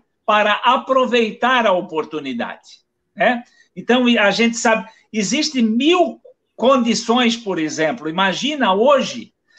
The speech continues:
que a miséria está encampando no mundo todo. Quantos espíritos topam entrar numa reencarnação nessa condição?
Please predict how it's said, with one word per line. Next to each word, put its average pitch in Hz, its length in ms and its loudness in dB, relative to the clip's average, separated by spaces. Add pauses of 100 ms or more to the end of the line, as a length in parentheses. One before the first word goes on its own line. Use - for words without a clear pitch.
que 202 140 -2
a 196 100 4
miséria 208 840 0 (120)
está 226 260 0
encampando 240 1160 0
no 196 120 -4
mundo 233 360 -2
todo. 107 340 -4 (960)
Quantos 311 560 0
espíritos 254 960 -6
topam 277 720 2
entrar 247 480 2
numa 240 240 2
reencarnação 220 800 0
nessa 226 300 -2
condição? 170 500 -8